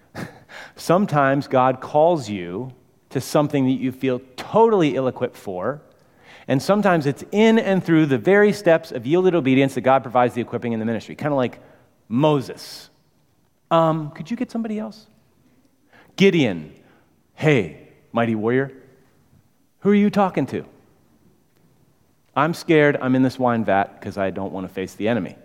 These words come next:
I, I tell you how, like, crazy of an introvert I was in college. Five-minute speech, senior year, still freaked out. Meeting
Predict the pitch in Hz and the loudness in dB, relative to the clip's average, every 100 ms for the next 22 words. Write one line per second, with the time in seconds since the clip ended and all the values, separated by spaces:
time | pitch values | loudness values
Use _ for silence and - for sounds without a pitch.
0 | _ - _ _ _ _ _ _ _ _ | _ -20 _ _ _ _ _ _ _ _
1 | _ _ _ _ _ _ _ _ _ _ | _ _ _ _ _ _ _ _ _ _
2 | _ _ _ _ _ _ _ _ 123 151 | _ _ _ _ _ _ _ _ 0 2
3 | 185 - - - _ _ 127 135 151 165 | 2 -2 -14 -20 _ _ -10 -8 -2 0
4 | 151 123 131 127 - - _ 120 113 - | 0 0 -2 -2 -12 -20 _ -12 -10 -4
5 | 131 131 135 123 131 131 139 123 135 131 | -2 0 0 0 0 0 -8 -6 -2 0
6 | 131 127 127 - 120 110 117 120 123 - | 0 0 -4 -10 -8 -6 -4 -4 -6 -12
7 | - _ _ - - 127 123 127 - - | -20 _ _ -8 0 2 2 -4 -6 -10
8 | 120 117 - _ _ _ _ - - 131 | -10 -10 -14 _ _ _ _ -10 -2 0
9 | 131 113 110 104 101 - _ - - 135 | 0 0 0 -2 -4 -12 _ -20 -4 -4
10 | - 120 113 107 101 98 - - _ _ | -2 -6 0 2 2 0 -8 -20 _ _
11 | _ _ _ _ _ 104 107 131 147 170 | _ _ _ _ _ -10 -2 0 2 2
12 | 165 | 0